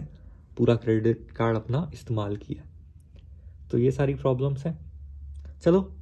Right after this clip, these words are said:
होप आपका सारा क्वेश्चन आंसर हो गया। और ठीक है, मैं इसका लिंक फिर से डाल दूंगा, अगर किसी को चेक करना है।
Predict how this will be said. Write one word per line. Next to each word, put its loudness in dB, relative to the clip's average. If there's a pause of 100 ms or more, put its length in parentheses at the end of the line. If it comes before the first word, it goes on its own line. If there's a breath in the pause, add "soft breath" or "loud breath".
(180)
होप 2
आपका 2
सारा 2
क्वेश्चन 2
आंसर 0
हो 4
गया। -2 (540 soft breath)
और -4 (360)
ठीक 4
है, -6
मैं -2 (300)
इसका 2
लिंक 2
फिर 2
से 0
डाल 4
दूंगा, 2
अगर 0
किसी -4
को 4
चेक 2
करना 2
है। -6